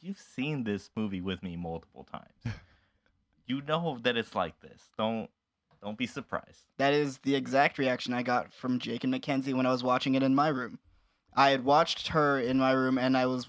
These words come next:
Speaker 3: I was, like, cleaning up my room, and I had, I had the door open and everything, and I don't think it was, it wasn't,
Speaker 1: But it's
Speaker 3: uh,
Speaker 1: funny because they, if, if you were watching porn,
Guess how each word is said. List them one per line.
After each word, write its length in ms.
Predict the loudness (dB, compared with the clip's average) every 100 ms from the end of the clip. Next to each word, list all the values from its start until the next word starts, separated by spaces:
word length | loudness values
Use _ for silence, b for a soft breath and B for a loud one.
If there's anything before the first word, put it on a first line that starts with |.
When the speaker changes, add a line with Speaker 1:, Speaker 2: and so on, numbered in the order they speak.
| 0
Speaker 3:
I 120 | 0
was, 180 | 0 -4
like, 160 | -6
cleaning 260 | -4 -2 -2
up 140 | -2
my 120 | 0
room, 260 | 0 0 0
and 100 | 0
I 140 | 0 0
had, 320 | -2 -4 -8 -8
I 60 | -4
had 260 | -4 -6 -6
the 80 | -8
door 220 | -6 -6
open 240 | -6 -6
and 80 | -6
everything, 440 | -8 -10 -8 -8 -10 _ _ _ 2
and 440 | 4 6 4 2 2
I 120 | 4
don't 200 | 4 2
think 160 | 0 0
it 80 |
was, 520 | 2 2 2 -2 -8 b b b
it 80 | 4
wasn't, 420 | 6 4 0 -4 -8 0
Speaker 1:
But 80 | 4
it's 60 | 4
Speaker 3:
uh, 60 | 2
Speaker 1:
funny 180 | -2 -4
because 360 | -6 -4 -6 -8 _ _ _
they, 560 | -2 -2 -4 -10 -14 -18 _ _ _ _ _ _ _ _
if, 260 | -6 -6 -20 _ _ -10
if 200 | -8 -2
you 120 | -2
were 280 | 2 0 0
watching 460 | -2 -2 -4 -6
porn, 380 | -4 -4 -4 -6